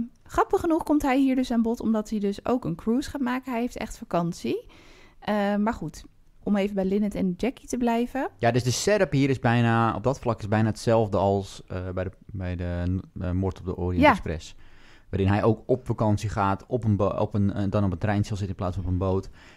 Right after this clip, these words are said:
Speaker 2: En bijna zo per toeval met zijn neus in de
Speaker 1: Hij
Speaker 2: boter
Speaker 1: was op
Speaker 2: valt.
Speaker 1: doorreis of
Speaker 2: Althans,
Speaker 1: zo.
Speaker 2: in zijn geval
Speaker 1: Ja.
Speaker 2: met de neus in de boter valt, want hij vindt het natuurlijk fantastisch om,
Speaker 1: Hij
Speaker 2: eh,
Speaker 1: krijgt ineens een opdracht.
Speaker 2: hij, hij, eh, hij vindt om te smikkelen. Ja, hij krijgt natuurlijk in beide boeken krijgt hij een opdracht aangeboden.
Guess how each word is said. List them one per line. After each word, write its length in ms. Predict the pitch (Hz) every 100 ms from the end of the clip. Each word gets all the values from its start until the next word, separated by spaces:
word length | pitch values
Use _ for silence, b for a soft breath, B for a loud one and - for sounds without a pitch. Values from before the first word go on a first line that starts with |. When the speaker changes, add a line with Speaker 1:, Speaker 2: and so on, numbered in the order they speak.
| b
Speaker 2:
En 120 | 101
bijna 240 | 92 101 98
zo 100 | 98
per 320 | - 104 -
toeval 880 | 120 117 - 98 92 90 92 90 82 _ _ _ _ -
met 140 | 98
zijn 160 | 98 92
neus 300 | 90 90 95
in 80 |
de 60 | 90
Speaker 1:
Hij 100 | 226
Speaker 2:
boter 160 | 269 339
Speaker 1:
was 60 | 226
op 60 |
Speaker 2:
valt. 120 | 196 269 190
Speaker 1:
doorreis 300 | 175 202 -
of 120 | 101
Speaker 2:
Althans, 280 | 101 98 95
Speaker 1:
zo. 60 |
Speaker 2:
in 60 | 113
zijn 200 | 104 107
geval 180 | - 101
Speaker 1:
Ja. 80 | 95
Speaker 2:
met 80 |
de 60 | 95
neus 160 | 95 87
in 60 |
de 60 | 95
boter 280 | 87 90 -
valt, 280 | 90 90 -
want 120 | 87
hij 200 | 85 85
vindt 280 | 87 - -
het 80 | 90
natuurlijk 260 | 85 - -
fantastisch 440 | - 90 - -
om, 60 | -
Speaker 1:
Hij 80 | 196
Speaker 2:
eh, 60 |
Speaker 1:
krijgt 200 | 175 208
ineens 200 | 220 196
een 80 | 202
opdracht. 360 | - - 170 214
Speaker 2:
hij, 120 | 90
hij, 300 | - 92 92
eh, 320 | 85 87 113 135
hij 120 | 98
vindt 200 | 104 95
om 80 | 87
te 100 | 98
smikkelen. 540 | - 117 - 127 147 b b
Ja, 100 | 104
hij 80 | 123
krijgt 220 | 139 -
natuurlijk 140 | 131 113
in 80 |
beide 240 | 104 113 107
boeken 320 | 90 107 104
krijgt 320 | 110 101 -
hij 80 | 98
een 120 | 98
opdracht 480 | 120 127 120 120 -
aangeboden. 760 | 110 110 - 107 101 104 107